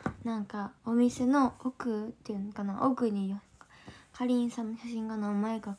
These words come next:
飾られててね、めっちゃ可愛かったです。あ、いっぱい。チュッ、ありがとう。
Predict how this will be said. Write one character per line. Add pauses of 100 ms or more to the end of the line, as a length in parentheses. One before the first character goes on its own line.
飾
ら
れ
て
て
ね、
め
っ
ち
ゃ
可
愛
か
っ
た
で
す。 (920)
あ、 (120)
い
っ (100)
ぱ
い。 (100)
チ
ュ
ッ、
あ
り
が
と (100)
う。